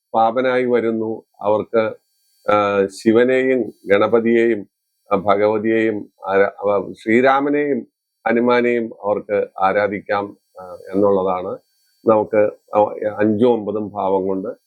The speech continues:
പറയാൻ പറ്റുന്നത്. കുംഭലഗ്നത്തിന് വ്യാഴവും ചന്ദ്രനും, ആ, പാപത്വം വരിക്കുമ്പോൾ ശ്രീരാമനെയും ഗണപതിയെയും ഭഗവതിയെയും അവർക്ക് ആരാധിക്കാം. മീനലഗ്നത്തിന്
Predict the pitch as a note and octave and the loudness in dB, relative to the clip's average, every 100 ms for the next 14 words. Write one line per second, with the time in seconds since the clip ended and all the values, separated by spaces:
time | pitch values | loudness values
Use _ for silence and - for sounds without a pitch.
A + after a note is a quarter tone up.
0 | - F#2+ F2+ F#2+ F2+ E2+ F2 E2 - _ | -4 0 2 0 -2 -6 -10 -16 -16 _
1 | _ _ _ _ - C3+ D3 D#3 F#3 F#3+ | _ _ _ _ 2 2 4 4 4 2
2 | D#3 E3 E3 D#3 D3 - _ - A2 G#2+ | 0 0 2 0 -2 -8 _ -6 0 2
3 | A#2+ C3+ D3 D#3+ D#3+ D#3+ A#2+ B2 C3 C3+ | 2 2 2 2 0 0 0 0 0 2
4 | D3 C#3+ - _ _ _ _ - A2+ A2 | 2 0 -4 _ _ _ _ 0 2 2
5 | G#2+ A#2+ - A#2 A#2 B2+ C3+ C3 A#2+ A2 | -2 -4 0 2 2 0 0 0 0 0
6 | A#2 A2+ A2 - _ G#2 A2 A#2 A#2+ B2+ | -2 -2 -4 -8 _ -2 2 2 2 0
7 | B2+ B2+ C3+ B2 A2+ A2+ A2 A2 B2 B2 | 0 0 0 -2 -2 -2 -2 -2 0 0
8 | A#2 A2 G2+ A2 A2 A#2+ A#2+ G#2+ - _ | -2 -6 -2 -2 2 2 2 -2 -12 _
9 | _ - F#2+ G2 E2+ G#2 F#2+ - F2+ F#2 | _ -2 0 0 0 -2 -2 0 0 2
10 | G2+ G2+ G2 G#2 G2+ G2+ _ F#2 G#2 B2 | 0 -2 -6 -8 -10 -10 _ 0 2 2
11 | C#3+ D3+ - C3 A#2+ A2+ G#2+ | 2 0 -2 -4 -4 -2 -2